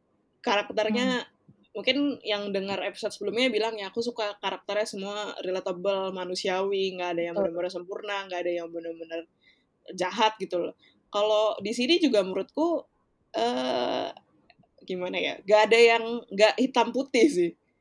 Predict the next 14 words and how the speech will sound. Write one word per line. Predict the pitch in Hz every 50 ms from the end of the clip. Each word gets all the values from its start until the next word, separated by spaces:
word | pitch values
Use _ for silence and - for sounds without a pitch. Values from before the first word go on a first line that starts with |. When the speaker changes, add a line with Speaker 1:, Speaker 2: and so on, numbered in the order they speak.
| _ _ _
Speaker 1:
Semua | _ - - 247 226 240 247 247
abu-abu. | 233 202 220 254 285 - 349
Speaker 2:
Betul. | 262 294 220 208 262 240 240 - - _ _ - -
Speaker 1:
<laughs> | - - - 320 - 180
Jadi, | 202 202 208 226 -
Speaker 2:
Abu-abu. | 220 202 208 202 - 214 208 202 208 208 202
Speaker 1:
heeh. | 233 240 208 220 214 226 240 - _ 277 269 - _ - - - - _ _ _ _
Jadi, | 170 170 185 202 220 247 277 311 285 - - - _ -
apa | 190 220 226 - 294
ya, | 254 214 185
meskipun | 190 208 - - 202 - - 196 202 196
Jisoo | 170 170 - - - - 196
itu, | 185 185 196 - _ - 196 196 190 190 190 185 196 - - _ _ _ _ _ _ _ _ _ _ _ _ _ _ _ _ _
eh, | - - 175 175 175 175 175 175 175 170 170